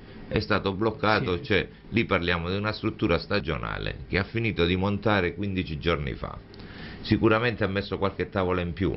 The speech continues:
Speaker 1: cioè questo signore il quindici settembre deve smontare tutto, perché è una concessione stagionale. Il quindici settembre deve smontare tutto. Ha messo qualche tavola in più, qualche metro in più, qualche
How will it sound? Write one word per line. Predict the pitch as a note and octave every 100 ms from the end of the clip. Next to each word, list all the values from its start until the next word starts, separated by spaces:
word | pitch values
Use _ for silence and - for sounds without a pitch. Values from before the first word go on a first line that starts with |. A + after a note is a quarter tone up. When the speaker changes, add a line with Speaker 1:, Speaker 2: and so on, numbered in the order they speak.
| -
Speaker 1:
cioè | - F2
questo | G#2 - F#2+
signore | F#2+ F2+ D#2+
il |
quindici | F#2 F2+ E2+
settembre | E2 D#2+ C2+ C#2+
deve | D#2+
smontare | D#2 D#2+ E2+ D2 B1+
tutto, | D2 C#2+ - G#1 -
perché | D2+ -
è |
una | D#2+ D#2+
concessione | F2 D#2+ - F#2+ D2
stagionale. | - D2+ C2+ B1 G1+ G1+ - - - - - -
Il | -
quindici | B2 A2+ F2+
settembre | G#2+ - A#2+ G2
deve | F2+ E2+
smontare | E2+ E2 D#2+ D2+ B1
tutto. | A#1 G#1+ - - - - - - - - -
Ha | A2
messo | B2 A#2+
qualche | G#2 G#2+ G2+
tavola | G2+ G#2 G2+
in | G2+ G2
più, | A#2 G#2+
qualche | F#2 F2+ F#2+
metro | F#2+ G2 F2+
in | F#2
più, | E2 G#2+ G#2+
qualche | E2 D#2+ - F2